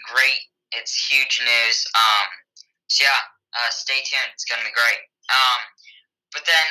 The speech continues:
uh, another thing is that, uh, with the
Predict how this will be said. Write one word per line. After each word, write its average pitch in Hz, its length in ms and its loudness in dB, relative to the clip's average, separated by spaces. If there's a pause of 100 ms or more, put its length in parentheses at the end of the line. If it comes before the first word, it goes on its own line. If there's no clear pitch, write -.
uh, 147 280 4 (200)
another 190 320 0
thing 170 200 -8 (120)
is 147 160 -10
that, 147 320 0
uh, 135 320 2 (400)
with 160 160 -6 (320)
the 147 160 -2